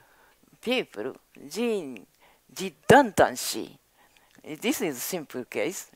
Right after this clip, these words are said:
ju-, duplication. Uh, gene degeneracy. Gene has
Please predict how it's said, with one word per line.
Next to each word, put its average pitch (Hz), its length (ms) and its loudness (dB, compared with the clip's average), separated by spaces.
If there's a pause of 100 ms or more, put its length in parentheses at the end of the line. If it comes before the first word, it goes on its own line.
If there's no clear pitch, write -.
ju-, 131 140 -6 (400)
duplication. 160 680 -4 (1600)
Uh, 156 340 -4
gene 156 640 -4
degeneracy. 214 1300 4 (600)
Gene 185 320 -2
has 143 260 -2